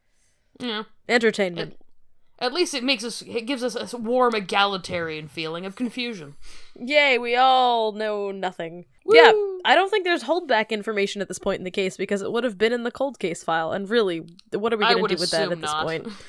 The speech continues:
Speaker 1: <laughs>
Speaker 2: No. But we do know who he is. So in May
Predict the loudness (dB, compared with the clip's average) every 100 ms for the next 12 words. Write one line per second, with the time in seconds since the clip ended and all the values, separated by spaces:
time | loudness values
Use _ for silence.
0 | -18 -14 -10 0 4 4 4 -2 -2 -4
1 | -2 0 2 4 2 2 2 4 4 4
2 | 2 0 0 0 -2 -2 2 2 2 4
3 | 6 8 6